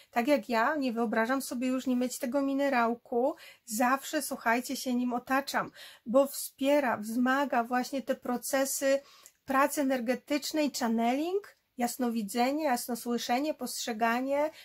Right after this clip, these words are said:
przewidywanie, na przykład postrzeganie głębsze. Więc słuchajcie, jest to absolutnie niesamowity minerał. Oczywiście to jest tylko kilka, mm, takich, e, właściwości tego minerału. Jeżeli pragniesz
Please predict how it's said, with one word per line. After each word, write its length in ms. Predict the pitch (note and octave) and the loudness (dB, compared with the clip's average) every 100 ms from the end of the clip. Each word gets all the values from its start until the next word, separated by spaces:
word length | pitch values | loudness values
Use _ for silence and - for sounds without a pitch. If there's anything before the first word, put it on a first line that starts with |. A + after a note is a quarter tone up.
| - | -12
przewidywanie, 920 | - B3+ A#3+ G#3+ A#3+ A#3 A#3+ C4+ C4+ | -4 -2 -2 0 0 2 2 2 0
na 160 | C4 B3 | 0 -2
przykład 460 | A#3+ C4 - A#3 | -4 -8 -4 -4
postrzeganie 840 | - B3+ - - C4 A3+ A#3+ A#3 A3+ | -4 -6 -4 -2 0 2 2 2 0
głębsze. 500 | A3+ A3+ A3+ - - - - - | -2 -2 -4 -8 -10 -12 -14 0
Więc 280 | C4 C4 - | 2 2 0
słuchajcie, 500 | B3 B3+ C4 C4 C4+ | -4 0 0 2 0
jest 240 | B3+ - | 0 -2
to 200 | B3 - | -4 -2
absolutnie 680 | D#4 - E4+ D4 C#4+ - C4 | -4 0 2 2 2 2 2
niesamowity 760 | C4 C4+ B3+ B3 A#3 A#3+ B3+ | 2 2 2 2 0 -4 -2
minerał. 460 | A#3+ A#3+ A#3+ - - - - - | 0 2 2 0 -6 -10 -8 -2
Oczywiście 540 | C4 D4 C4 D4 D#4 | 0 2 0 0 0
to 120 | - | 4
jest 240 | C4+ C4 - | 4 4 -2
tylko 360 | C#4+ C4+ B3+ | -2 0 -2
kilka, 640 | A#3+ - D4+ D#4+ - B3 - _ - - _ - | -2 2 2 2 0 0 -2 _ -20 -20 _ -6
mm, 160 | B3 | -4
takich, 480 | B3 C#4 C#4 - B3 B3 | 0 0 0 0 -2 -2
e, 300 | A#3+ A#3+ A#3+ | 0 0 0
właściwości 760 | A3+ B3+ - - A3 D4 G4 - | 0 -4 -4 -6 0 0 0 -4
tego 260 | D4 B3 B3+ | -2 0 2
minerału. 500 | B3+ B3+ A#3+ A#3 A#3 | 2 2 2 2 2
Jeżeli 380 | A#3+ A#3+ A#3 | 0 0 -2
pragniesz 600 | A3 B3 C#4 C#4+ C4 B3+ | -4 0 0 2 0 -2